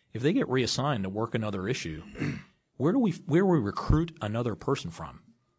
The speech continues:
to come back in and fill that void? How long does it take to get them in the system? How long does it take them to get back up to the level of training and certification,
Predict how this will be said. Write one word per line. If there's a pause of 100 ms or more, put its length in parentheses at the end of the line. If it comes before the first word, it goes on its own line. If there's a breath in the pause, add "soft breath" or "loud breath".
(140)
to
come
back
in
and
fill
that
void? (1040 loud breath)
How
long
does
it
take
to
get
them
in
the
system? (680)
How
long
does
it
take
them
to
get
back
up
to
the
level
of
training
and
certification,